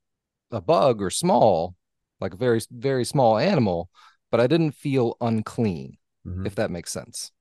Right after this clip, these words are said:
Speaker 2: Yeah.
Speaker 1: So I, this is after I had been baptized, you know,
Speaker 2: Mm-hmm.
Speaker 1: so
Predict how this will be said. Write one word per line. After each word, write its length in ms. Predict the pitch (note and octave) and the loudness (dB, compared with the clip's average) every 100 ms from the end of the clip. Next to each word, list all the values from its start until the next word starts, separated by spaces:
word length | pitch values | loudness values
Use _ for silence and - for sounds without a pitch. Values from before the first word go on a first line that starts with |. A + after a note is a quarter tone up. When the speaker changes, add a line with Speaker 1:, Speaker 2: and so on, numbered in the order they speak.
| _ | _
Speaker 2:
Yeah. 160 | G2 G2 - _ _ | -6 -6 -10 _ _
Speaker 1:
So 400 | - A#2 G2+ F#2 - | -6 -2 -2 -4 -6
I, 180 | A#2+ - _ _ _ _ - | -8 -8 _ _ _ _ -6
this 280 | C#3 D3+ B2 | -2 -2 0
is 100 | A#2 | 0
after 260 | G#2 A2+ | 0 0
I 60 | G2 | -2
had 120 | F2+ | -2
been 160 | F#2+ F2+ | -6 0
baptized, 640 | B2 A2 A2 G2 F#2+ F2 - | 0 0 -2 -2 -2 -8 -14
you 160 | - A#2+ | -10 -6
know, 260 | F2+ F2 F#2 - | -6 -8 -14 -14
Speaker 2:
Mm-hmm. 140 | G2 G2 | -12 -6
Speaker 1:
so 440 | G#2 E2 E2+ | -4 -4 -8